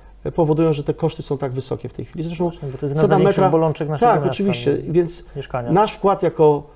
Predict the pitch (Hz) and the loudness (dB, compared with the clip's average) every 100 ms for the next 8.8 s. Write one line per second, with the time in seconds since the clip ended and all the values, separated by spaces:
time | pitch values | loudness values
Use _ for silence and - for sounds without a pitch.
0 | - - 147 151 143 190 156 123 156 - | -14 -4 0 0 2 2 2 -2 -6 -12
1 | - - - - - - 135 147 151 147 | -20 -20 -20 -20 -8 -6 -4 -2 0 0
2 | 131 139 156 127 131 131 - - - 135 | 0 0 0 -2 -8 -10 -20 -20 -10 -4
3 | 131 127 127 127 127 131 143 123 120 123 | 0 0 2 2 0 0 0 0 -4 -6
4 | 113 - 135 202 - - - - - - | -6 -6 -6 -6 -14 -20 -20 -20 -20 -20
5 | 214 143 160 160 170 120 147 156 - 190 | -12 -2 0 0 -2 -2 0 0 0 -2
6 | - 151 147 151 143 147 - 143 139 139 | -2 -2 -2 -2 -2 -4 -4 -4 -2 0
7 | 135 131 - - - 156 165 165 151 143 | 0 -2 -6 -14 -2 0 0 -2 0 0
8 | 135 147 147 143 131 135 247 | 2 0 0 -2 -4 -4 -8